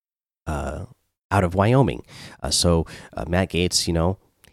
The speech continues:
he is a Butthead looking guy, right? He looks exactly like Butthead. And,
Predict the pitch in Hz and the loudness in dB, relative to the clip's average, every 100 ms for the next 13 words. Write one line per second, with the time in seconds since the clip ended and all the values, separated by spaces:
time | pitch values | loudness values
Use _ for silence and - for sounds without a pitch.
0 | _ 139 117 110 92 95 87 - 78 80 | _ 2 4 4 2 2 0 -2 -2 -4
1 | - 76 78 69 80 76 - 82 85 87 | -4 -2 -2 -2 -2 -4 -4 -4 -4 -4
2 | 82 85 80 80 80 76 _ 71 - - | -2 -2 -2 -4 -4 -6 _ -6 -6 -12
3 | - _ _ _ _ _ _ _ _ _ | -16 _ _ _ _ _ _ _ _ _
4 | _ _ _ _ - - 95 101 | _ _ _ _ -18 -4 0 0